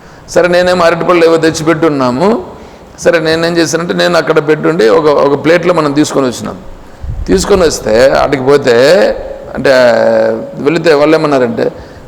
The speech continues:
"మ్, పదం పదండి మీ, మీ దగ్గరకు వస్తాం మేము" అని చెప్పి పాత్ర ఎత్తుకొని వచ్చింది ఆవిడ. పాత్ర ఎత్తుకొని వచ్చింది, ఆ, అటుకి పదామనేసి. అక్కడ పక్కలో ఉండేటువంటి వాళ్ళు ఉన్నారు, "లే, లే, వారు తీసుకొచ్చారు ఇక్కడికైనా" అంటే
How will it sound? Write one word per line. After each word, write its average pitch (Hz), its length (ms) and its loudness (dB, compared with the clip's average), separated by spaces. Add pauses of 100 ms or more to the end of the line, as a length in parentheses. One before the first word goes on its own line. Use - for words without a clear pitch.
(180)
"మ్, 139 840 -4
పదం 185 180 2
పదండి 170 200 0
మీ, 160 160 0
మీ 165 380 0
దగ్గరకు 160 380 0
వస్తాం 160 300 0
మేము" 143 160 0
అని 143 100 0
చెప్పి 170 140 -2
పాత్ర 160 320 0
ఎత్తుకొని 147 300 -2
వచ్చింది 120 280 -4
ఆవిడ. 101 220 -2 (2000)
పాత్ర 165 200 0
ఎత్తుకొని 170 280 0
వచ్చింది, 131 360 -4 (380)
ఆ, 123 320 -2
అటుకి 127 200 0
పదామనేసి. 143 540 0 (400)
అక్కడ 143 180 0
పక్కలో 165 480 0
ఉండేటువంటి 151 380 0
వాళ్ళు 147 160 4
ఉన్నారు, 139 320 0 (320)
"లే, 131 60 2
లే, 123 180 2
వారు 117 220 0
తీసుకొచ్చారు 143 560 0
ఇక్కడికైనా" 123 440 0
అంటే 110 600 0